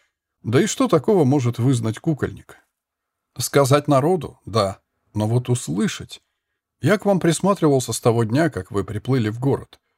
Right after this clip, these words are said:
Вы не занимаетесь ничем таким. Это было бы слишком рискованно, даже опасно. Дети подмечают всё и не умеют молчать. Но вы, вы будете молчать. Мы поможем вам выбраться из Брюгге,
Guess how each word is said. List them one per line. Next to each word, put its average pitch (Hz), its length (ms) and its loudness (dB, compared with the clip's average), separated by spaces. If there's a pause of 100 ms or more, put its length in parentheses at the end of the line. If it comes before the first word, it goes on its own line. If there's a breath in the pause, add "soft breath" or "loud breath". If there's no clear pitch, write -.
(280)
Вы 120 240 4
не 139 120 4
занимаетесь 151 640 0
ничем 123 320 0
таким. 92 380 -4
Это 120 280 -4
было 143 340 -2
бы 156 100 0
слишком 180 440 -4
рискованно, 170 640 -2
даже 101 220 -8
опасно. 139 560 -6 (720)
Дети 160 400 2
подмечают 175 640 2
всё - 360 -2
и 143 80 4
не 113 120 2
умеют 185 380 -2
молчать. 127 520 -2 (640)
Но 151 200 6
вы, 180 300 2
вы 147 180 0
будете 170 400 -4
молчать. - 540 -12 (880)
Мы 117 220 2
поможем 120 540 2
вам 92 280 -8
выбраться 104 520 -2
из 104 120 -4
Брюгге, 165 420 -2